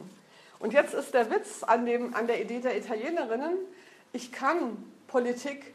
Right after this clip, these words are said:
überall machen, sogar dort, wo ich Macht habe. Auch wenn ich Macht habe,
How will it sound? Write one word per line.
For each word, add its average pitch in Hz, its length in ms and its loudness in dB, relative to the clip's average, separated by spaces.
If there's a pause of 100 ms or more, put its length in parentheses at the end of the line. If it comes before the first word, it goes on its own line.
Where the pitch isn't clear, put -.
(160)
überall 269 480 4
machen, 175 340 -2 (760)
sogar 247 540 6
dort, 240 400 4
wo 262 120 0
ich 254 140 -4
Macht 202 360 -4
habe. 156 340 -4 (1700)
Auch 311 300 8
wenn 339 120 4
ich 339 180 -2 (260)
Macht - 460 6
habe, 269 480 8